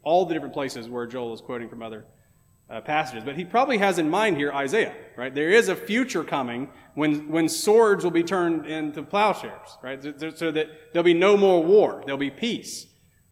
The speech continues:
But before that, Joel says, there's gonna be war. There's gonna be a judgment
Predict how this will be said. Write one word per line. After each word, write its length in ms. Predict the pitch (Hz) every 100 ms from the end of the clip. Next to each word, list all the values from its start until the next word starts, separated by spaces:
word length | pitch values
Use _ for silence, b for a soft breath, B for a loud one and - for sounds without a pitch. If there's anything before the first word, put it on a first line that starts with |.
| _ _ _ -
But 200 | 190 165
before 440 | 170 - 294 320
that, 500 | 139 98 98 - -
Joel 280 | 135 143 127
says, 520 | - 127 110 107 - _ _
there's 180 | 143 139
gonna 140 | 147
be 120 | 127 113
war. 260 | 117 98 - _ _ _ _ _ _ _
There's 140 | 139 143
gonna 160 | 196
be 100 | 190
a 40 | 165
judgment 520 | 170 160 113 101 -